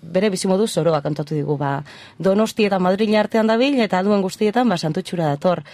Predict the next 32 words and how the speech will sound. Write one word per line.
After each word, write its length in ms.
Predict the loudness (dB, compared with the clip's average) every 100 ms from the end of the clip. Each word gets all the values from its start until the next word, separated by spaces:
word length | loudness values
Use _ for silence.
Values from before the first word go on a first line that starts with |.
| -20 -20 -20
Santutxun, 640 | -4 0 0 2 2 2 2
e, 400 | 2 2 0 0
gurasoek 400 | 0 0 -2 -4
ze 180 | 0 2 2 0
taberna 280 | 0 0 0 0
dute, 300 | 0 0 -2
eta 160 | -4 -4
ba, 100 | -2 -4 -10
badakizu, 560 | -8 -6 -6 -8 -8
tabernako 800 | -4 -2 -2 -2 -4 -2 0 0 -2 -16 -14
seme-alabek, 640 | -2 2 2 2 0 0
tabernarien 480 | 0 2 2 2 0
seme-alabek, 540 | 0 0 2 0 -2 -10 -20 -18 -8
beti 280 | -4 2 2 4 0 -2 -4
komunikaziorako 680 | 0 2 2 0 0 2 2
gaitasun 400 | 0 -2 0 0
handia 160 | 0 -2
izaten 320 | -2 -2 -2
dute, 160 | -2 -6
ze 140 | -6
taberna 340 | -6 -4 -2 -2
beti 100 | -2 -4
jente 240 | -2 -2
mo-, 180 | -2 -4 -6 -6
mordoa 480 | -2 0 2 2 2 0
dabil, 300 | -2 -4 -4
ibiltzen 480 | -4 -2 -2 0 0
da, 140 | 0 -2 -6 -20 -20 -16 -4
eta 560 | -4 0 0 0 0 2
ume 180 | 2 2
horiek 260 | 0 0
ere, 160 | 0